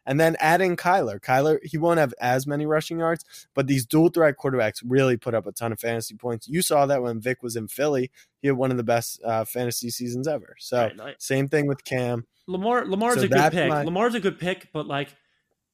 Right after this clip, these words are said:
Speaker 2: i-, it's about the sample size. Like, he hasn't shown it yet enough to put that much confidence in him.
Speaker 1: That's why it's an even better pick, because he's going to be our starting quarterback all sixteen games if he stays healthy,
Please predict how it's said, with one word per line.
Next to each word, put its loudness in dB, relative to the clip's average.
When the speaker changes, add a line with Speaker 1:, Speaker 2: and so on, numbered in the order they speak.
Speaker 2:
i-, -14
it's -14
about -2
the -12
sample -6
size. -10
Like, -12
he -8
hasn't -4
shown -4
it -6
yet -2
enough -6
to -12
put -8
that -4
much -10
confidence -10
in -20
him. -20
Speaker 1:
That's 4
why 4
it's -4
an 0
even 0
better 0
pick, -14
because -4
he's -2
going 4
to 0
be 2
our 4
starting -2
quarterback -2
all 0
sixteen -8
games -4
if 2
he 0
stays -2
healthy, 0